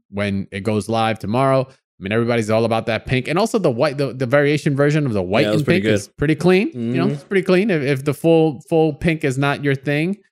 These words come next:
Speaker 1: uh, you can go with the white and pink, and Chun-Li's got a nice little, you know, she got, like, a highlight going, her
Speaker 2: Yeah.
Speaker 1: bangs, pretty cool. You know, why not? No reason not to support.
Speaker 2: Looks
Speaker 1: Uh,
Speaker 2: pretty
Speaker 1: uh,
Speaker 2: good.
Speaker 1: uh, Rue's, uh,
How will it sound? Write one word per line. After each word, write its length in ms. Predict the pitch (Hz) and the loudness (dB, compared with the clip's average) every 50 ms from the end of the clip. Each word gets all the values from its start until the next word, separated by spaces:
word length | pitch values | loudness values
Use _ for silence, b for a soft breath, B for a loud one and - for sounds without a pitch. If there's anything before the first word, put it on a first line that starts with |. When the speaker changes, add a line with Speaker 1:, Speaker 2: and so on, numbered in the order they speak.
| _ _ _ _ _ | _ _ _ _ _
Speaker 1:
uh, 60 | 110 | -2
you 100 | 120 131 | -2 -2
can 80 | 127 131 | 0 0
go 80 | 135 135 | 0 -2
with 100 | 135 131 | -2 -2
the 60 | 123 | -2
white 140 | 135 131 110 | -2 0 -2
and 120 | 135 143 | -2 -4
pink, 200 | - 180 214 - | -4 -6 -4 -6
and 100 | 185 165 | -10 -6
Chun-Li's 300 | - 175 165 170 170 - | -6 -6 -6 -6 -8 -8
got 140 | - - 147 | -10 -8 -6
a 40 | 151 | -4
nice 240 | 156 156 156 - | -6 -6 -6 -4
little, 220 | - 156 147 151 151 | -4 -4 -2 -2 -4
you 80 | 151 | -4
know, 60 | 143 139 | -6 -6
she 100 | - 165 | -6 -6
got, 100 | 143 143 | -4 -4
like, 300 | 135 113 110 98 - - | -2 -4 -4 -6 -6 -10
a 60 | 101 | -14
highlight 420 | - - - 151 160 151 151 139 151 | -12 -6 -4 -4 -2 -2 -4 -2 0
going, 340 | 160 156 156 160 165 180 220 _ _ _ _ _ _ _ _ - | 0 2 2 0 0 -2 -6 _ _ _ _ _ _ _ _ -10
her 80 | 98 127 | -10 -8
Speaker 2:
Yeah. 80 | 123 120 | 0 0
Speaker 1:
bangs, 580 | 143 139 143 147 156 185 202 - - - - _ _ _ _ _ _ - | 2 2 2 0 -2 -4 -6 -8 -12 -20 -20 _ _ _ _ _ _ -12
pretty 140 | 156 147 | -12 -4
cool. 360 | - 156 151 156 185 254 _ _ _ _ _ _ _ _ _ _ _ _ | -2 -2 0 0 -2 -6 _ _ _ _ _ _ _ _ _ _ _ _
You 60 | 156 143 | -8 -6
know, 160 | 147 190 208 _ _ _ _ _ | -6 -6 -8 _ _ _ _ _
why 200 | 135 135 135 139 | -4 -2 0 0
not? 380 | 139 143 156 190 - 214 _ | 0 0 0 -2 -6 -10 _
No 160 | 151 139 135 | -2 -2 0
reason 220 | 135 139 135 139 143 | 2 0 0 0 -2
not 160 | 143 143 135 | -2 -2 -4
to 40 | - | -6
support. 540 | - - 127 - - 139 147 190 202 196 - | -6 -8 -6 -2 0 0 2 0 -2 -4 -4
Speaker 2:
Looks 20 | |
Speaker 1:
Uh, 500 | 151 135 127 123 120 120 101 80 127 120 95 | -2 0 2 2 2 2 0 -2 -2 -2 -2
Speaker 2:
pretty 80 | 92 | -2
Speaker 1:
uh, 40 | 90 95 92 92 | -4 -4 -4 -2
Speaker 2:
good. 20 | 117 | -2
Speaker 1:
uh, 180 | 110 110 107 | 0 0 0
Rue's, 420 | 104 117 135 147 156 156 147 135 139 | 2 4 4 6 6 4 4 2 2
uh, 240 | 147 139 135 131 | 2 2 2 0